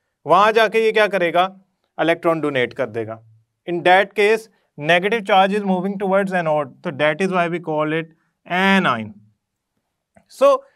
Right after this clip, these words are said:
cation और anion की जो टर्मिनोलॉजी है, आप उसको याद रखने के लिए एक ट्रिक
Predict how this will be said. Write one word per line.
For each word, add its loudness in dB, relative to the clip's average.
cation 0
और -2
anion -2
की -10
जो -8
टर्मिनोलॉजी -2
है, 0
आप 4
उसको -2
याद 4
रखने 0
के -2
लिए -2
एक 0
ट्रिक -2